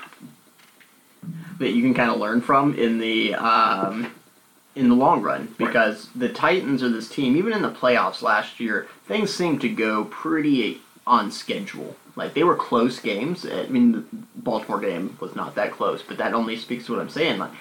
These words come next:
Speaker 1: this is a team that hasn't necessarily gotten hit in the mouth, especially not,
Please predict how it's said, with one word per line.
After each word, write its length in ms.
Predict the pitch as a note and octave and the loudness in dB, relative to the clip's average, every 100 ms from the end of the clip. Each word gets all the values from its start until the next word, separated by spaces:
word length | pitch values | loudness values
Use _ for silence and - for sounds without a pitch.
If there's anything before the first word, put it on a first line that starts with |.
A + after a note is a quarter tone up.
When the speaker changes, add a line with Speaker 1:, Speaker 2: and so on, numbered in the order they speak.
| - - | -20 -14
Speaker 1:
this 120 | F3+ | -8
is 80 | C4 | 0
a 100 | D#4 | 0
team 300 | - G3 F3 | 0 2 4
that 140 | C3 | 4
hasn't 480 | - - C#3 F3 D3+ | 0 0 0 0 2
necessarily 800 | D3 C#3 A#2+ - B2+ A#2+ A2 A2 | 0 0 -4 -2 0 0 0 -4
gotten 360 | - A2+ - G#2+ | 0 2 2 -2
hit 260 | A#2 A#2+ | -4 -2
in 140 | A2+ F#2 | -2 -4
the 80 | D#2+ | -8
mouth, 420 | E2 D#2+ - - | -4 -4 -4 -8
especially 560 | A#2 - E3+ - C#3+ | -10 -2 0 2 4
not, 240 | A#2+ B2+ | 6 6